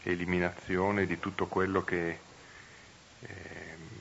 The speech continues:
dentro di noi ci allontana dalla comprensione di Lui. Ehm, prima si parlava del mondo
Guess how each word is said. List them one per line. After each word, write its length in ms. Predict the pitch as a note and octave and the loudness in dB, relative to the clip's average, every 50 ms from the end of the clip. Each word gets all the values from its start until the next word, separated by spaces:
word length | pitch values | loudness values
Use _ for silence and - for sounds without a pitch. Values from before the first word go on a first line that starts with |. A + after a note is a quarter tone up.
| - - - - - - - - - - - - - - - - - - | -14 -14 -14 -16 -16 -16 -18 -18 -18 -18 -18 -18 -18 -16 -16 -16 -16 -6
dentro 420 | - - F2+ F2+ F2 E2+ - F#2 F2+ | -2 0 2 2 0 0 -2 -4 -2
di 160 | E2+ F#2 F2+ | -2 -2 0
noi 320 | F2 F2 F#2 G2 G2+ G2 G2 | 0 2 2 2 2 0 0
ci 120 | - - | -2 -4
allontana 640 | F#2 F2+ F2 F2+ F2+ F2 D#2+ - F2+ F2+ F#2 G2 | -2 -2 -2 0 -2 -2 -2 -2 -2 0 0 0
dalla 180 | F#2 - E2 E2 | 2 2 0 0
comprensione 720 | - - F#2 E2+ D#2+ - - E2+ E2 - - F2 F2 E2+ | 2 2 2 2 2 2 2 2 0 0 -2 -2 -2 0
di 120 | D#2+ E2 E2 | 0 0 2
Lui. 340 | F2 F#2+ F#2 E2+ E2+ E2 D#2+ | 2 2 2 4 2 2 0
Ehm, 80 | D#2+ E2 - - - - - - - - - - - - - - - - - - - - - - - - - - - - G2 F#2 F2 F2 F2+ E2+ E2 F2 E2+ D2+ - F#2+ F#2+ - - - - - - - - - - - - - - - - - | -2 -6 -10 -18 -20 -20 -18 -18 -18 -18 -18 -18 -18 -20 -20 -20 -20 -20 -20 -20 -20 -20 -20 -20 -20 -20 -20 -18 -16 -14 -14 -14 -14 -14 -16 -16 -16 -18 -18 -18 -18 -18 -20 -20 -20 -20 -20 -20 -20 -20 -20 -20 -20 -20 -20 -20 -20 -20 -10 -6
prima 260 | - - F#2 F#2 F2+ | -6 -4 -4 -4 -6
si 100 | - - | -6 -8
parlava 480 | F2+ - F#2 F2 F2 F2 F2 F2 F2 F2 | 2 2 2 4 6 4 4 4 4 2
del 180 | E2+ F2 F2 | 2 2 0
mondo 960 | E2+ F2 F2 F2+ F2+ F#2 F#2 F2+ F2+ F2 F2+ F2+ F2 F2 F2 E2+ - - - | 0 -2 -2 0 0 0 0 -2 0 2 2 2 2 2 0 -2 -6 -12 -18